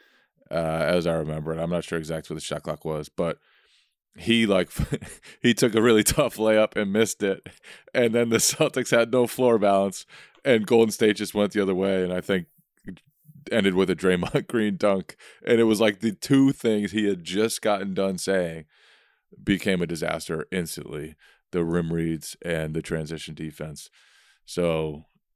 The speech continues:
and, and when I said the decision making was bad, I, I mostly mean the rim reads, um, and the decisions once they got into the paint, what to do. And I think the Warriors, like,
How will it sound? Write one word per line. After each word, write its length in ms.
and, 160
and 320
when 260
I 80
said 220
the 120
decision 400
making 200
was 100
bad, 380
I, 100
I 20
mostly 380
mean 440
the 120
rim 260
reads, 420
um, 540
and 600
the 120
decisions 460
once 180
they 100
got 120
into 160
the 100
paint, 360
what 200
to 100
do. 240
And 100
I 40
think 200
the 80
Warriors, 480
like, 180